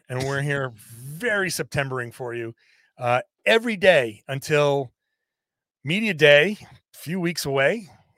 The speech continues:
Speaker 1: And it's, those few weeks, they come, they come quickly. So,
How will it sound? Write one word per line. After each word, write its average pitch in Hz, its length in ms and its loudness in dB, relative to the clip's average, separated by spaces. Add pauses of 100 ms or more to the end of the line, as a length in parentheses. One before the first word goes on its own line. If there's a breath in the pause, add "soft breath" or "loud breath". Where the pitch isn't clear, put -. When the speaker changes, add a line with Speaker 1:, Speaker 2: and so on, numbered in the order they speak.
Speaker 1:
And 120 400 -14 (160)
it's, - 260 -20
those 165 200 -18
few 233 220 -14
weeks, - 520 -10
they 165 120 -8
come, 202 260 -12 (160)
they 143 140 -8
come 208 200 -14
quickly. 135 420 -12
So, 110 360 -8